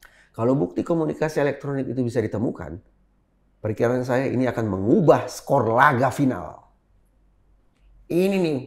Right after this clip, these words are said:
seperti meminjam istilahnya Bang Edwin, game over nih kasus Cirebon.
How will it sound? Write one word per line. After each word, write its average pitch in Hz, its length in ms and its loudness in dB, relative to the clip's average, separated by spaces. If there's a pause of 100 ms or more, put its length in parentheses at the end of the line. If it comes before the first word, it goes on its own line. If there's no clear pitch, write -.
(260)
seperti 135 420 0
meminjam 127 420 6
istilahnya 113 420 2
Bang 107 280 6
Edwin, 113 440 2
game 180 200 8
over 262 480 10
nih 285 160 6
kasus 226 300 -2
Cirebon. 240 640 6